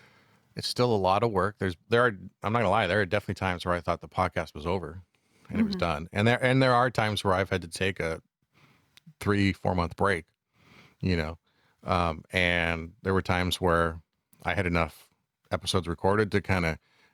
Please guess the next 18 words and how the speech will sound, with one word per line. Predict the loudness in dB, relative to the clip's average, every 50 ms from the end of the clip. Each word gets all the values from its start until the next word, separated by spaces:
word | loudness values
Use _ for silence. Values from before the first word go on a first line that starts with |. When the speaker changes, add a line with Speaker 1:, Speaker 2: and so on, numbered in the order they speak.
| _ -18 -10
Speaker 1:
get | -4 -4 -2 0
me | 0 -2
through | 0 2 2 2
that | 4 2 0 0
gap | -2 0 0 0 -2 0
where | 0 0
I | 0 0
just | -4 -2
kinda | -2 0 0
walked | 2 2 0 0 0 0
away | 0 0 0
from | 0 0 0 0
it, | 0 -2
but | -4 -2 0
episodes | 0 0 0 -2 -2 -2 -2 -4 -2
kept | -4 -4 -4 -2
coming | -4 -2 -2 0 0
out. | 0 0 0 -2